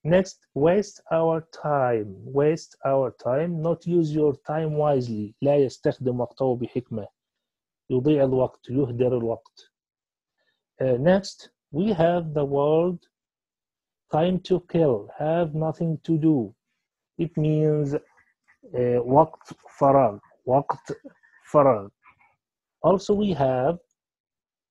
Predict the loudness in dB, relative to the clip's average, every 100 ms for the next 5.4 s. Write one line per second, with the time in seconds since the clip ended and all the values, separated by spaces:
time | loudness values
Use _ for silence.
0 | _ -6 -2 -2 -2 0 0 0 -4 0
1 | 0 -2 -6 -10 -6 -4 -2 -2 0 0
2 | -2 -4 -6 -2 -2 -2 -2 -4 -4 -6
3 | -10 -4 -4 -6 -12 -6 -4 -4 -4 -4
4 | -6 -8 _ _ _ _ _ _ _ _
5 | 0 2 2 -4